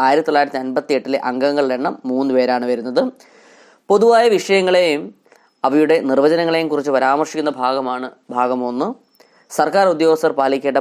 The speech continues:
പൊതുവായ നിയമങ്ങൾ, ജനറൽ റൂൾസ് ഉൾപ്പെടുത്തിയിരിക്കുന്ന ഭാഗമാണ് രണ്ടാം ഭാഗം. അതിൽ മുപ്പത്തൊൻപത് പൊതു ചട്ടങ്ങൾ ഉൾക്കൊള്ളുന്നുണ്ട്. വിവിധ സർവീസുകളിലേക്കുള്ള സ്പെഷ്യൽ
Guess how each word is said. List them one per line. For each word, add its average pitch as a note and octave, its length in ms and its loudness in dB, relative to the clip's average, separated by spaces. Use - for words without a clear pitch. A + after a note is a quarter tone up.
പൊതുവായ C#3 340 2
നിയമങ്ങൾ, B2+ 360 -6
ജനറൽ C#3 340 0
റൂൾസ് C3 340 -4
ഉൾപ്പെടുത്തിയിരിക്കുന്ന C#3 640 -4
ഭാഗമാണ് B2+ 520 -2
രണ്ടാം B2+ 360 -2
ഭാഗം. C#3 220 -2
അതിൽ B2+ 160 -6
മുപ്പത്തൊൻപത് C#3+ 640 -4
പൊതു C3+ 180 -6
ചട്ടങ്ങൾ C3+ 420 -8
ഉൾക്കൊള്ളുന്നുണ്ട്. C#3 560 -4
വിവിധ G3+ 240 2
സർവീസുകളിലേക്കുള്ള E3+ 960 0
സ്പെഷ്യൽ D3 360 -2